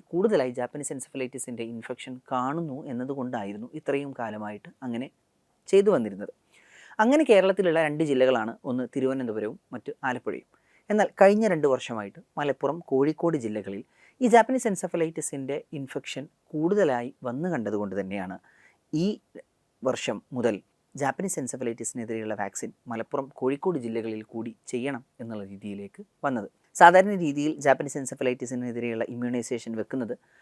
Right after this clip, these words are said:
കുട്ടിക്ക് ഒമ്പതാമത്തെ മാസമാകുമ്പോഴും അതുപോലെ തന്നെ ഒന്നര വയസ്സ് വരുമ്പോഴുമാണ്. എന്നാൽ ഇപ്പോഴുള്ള ക്യാമ്പയിനിൽ പതിനഞ്ച് വയസ്സിന് താഴെയുള്ള എല്ലാ കുട്ടികൾക്കും വാക്സിൻ വെക്കണമെന്ന് പറയുന്നു. അതെന്തുകൊണ്ട്? നമുക്കറിയാം,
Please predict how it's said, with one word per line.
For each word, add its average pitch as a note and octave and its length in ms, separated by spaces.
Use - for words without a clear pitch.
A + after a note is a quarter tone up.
കുട്ടിക്ക് F3 380
ഒമ്പതാമത്തെ E3 580
മാസമാകുമ്പോഴും A2+ 720
അതുപോലെ C3 320
തന്നെ A#2+ 180
ഒന്നര C#3+ 420
വയസ്സ് A#2 400
വരുമ്പോഴുമാണ്. G2 520
എന്നാൽ D#3 240
ഇപ്പോഴുള്ള B3+ 320
ക്യാമ്പയിനിൽ C#3+ 560
പതിനഞ്ച് D3 400
വയസ്സിന് B2+ 460
താഴെയുള്ള G#2+ 400
എല്ലാ D#3+ 260
കുട്ടികൾക്കും A2+ 540
വാക്സിൻ A#2 380
വെക്കണമെന്ന് A2 480
പറയുന്നു. F#2+ 260
അതെന്തുകൊണ്ട്? A2+ 520
നമുക്കറിയാം, G3 400